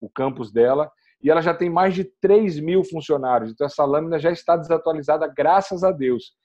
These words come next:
porque a doterra vem crescendo de uma forma muito expressiva. Aqui são os fundadores da empresa, são sete pessoas que eu costumo dizer que são maravilhosas, porque graças a eles, hoje nós estamos aqui trabalhando pra essa companhia, pra essa gigante do mercado,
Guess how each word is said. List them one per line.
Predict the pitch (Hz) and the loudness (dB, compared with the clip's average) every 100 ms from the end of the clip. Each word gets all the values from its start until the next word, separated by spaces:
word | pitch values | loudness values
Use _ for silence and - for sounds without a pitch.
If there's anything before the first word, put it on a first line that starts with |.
| _ | _
porque | - 120 143 | -14 0 0
a | |
doterra | 143 143 147 160 | 2 2 2 0
vem | 143 151 147 | 0 -2 -4
crescendo | 151 131 151 | -6 -4 -6
de | 151 | -2
uma | 143 | -2
forma | 151 151 143 | -2 -2 -4
muito | 139 165 185 - 190 - _ _ 151 | -4 -2 -2 -4 -8 -8 _ _ -4
expressiva. | 160 - - - 156 - 127 104 95 _ _ _ _ _ _ _ - | -4 -4 -14 -8 -8 -8 -8 -8 -10 _ _ _ _ _ _ _ -6
Aqui | 147 196 | -4 -2
são | 190 | -2
os | 196 - | -2 -4
fundadores | 214 233 214 170 190 160 | -8 2 2 4 2 2
da | 156 | -2
empresa, | 139 151 165 | -2 -4 -4
são | 147 151 | -6 -6
sete | 156 156 - | -4 -4 -4
pessoas | 165 143 156 160 - | -6 -4 -4 -4 -6
que | - | -6
eu | 160 | -4
costumo | 156 147 - 160 160 | -4 -16 -14 -10 -8
dizer | 143 139 | -6 -6
que | 147 | -8
são | - 147 | -8 -4
maravilhosas, | 160 175 170 151 143 165 156 - | 2 4 4 2 4 4 2 -10
porque | 135 147 | -14 -12
graças | 135 147 165 160 156 | -2 2 2 0 0
a | 147 | 2
eles, | 151 165 143 - _ _ _ - | 4 2 -2 -8 _ _ _ 0
hoje | 156 170 | 2 4
nós | 165 160 | 2 -2
estamos | - 165 151 | -2 -2 2
aqui | 147 - 170 | 0 0 -10
trabalhando | - 156 156 143 147 180 190 147 | -2 0 2 2 2 2 0 -2
pra | 147 | 0
essa | 147 147 | 0 -2
companhia, | - 147 143 131 143 151 | -8 -8 -6 -6 -4 -4
pra | 147 | -4
essa | 139 156 | -4 -6
gigante | 156 165 135 156 175 - | -6 -8 -2 0 0 -4
do | 147 | -6
mercado, | 143 123 - 135 151 170 | -6 -6 0 0 0 -4